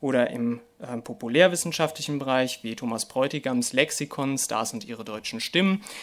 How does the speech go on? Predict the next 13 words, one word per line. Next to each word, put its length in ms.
als 260
auch 320
im 260
akademischen 720
Bereich, 720
ähm, 400
hier 360
sei 380
stellvertretend 680
der 200
Sammelband 680
Dubbing 320
erwähnt, 500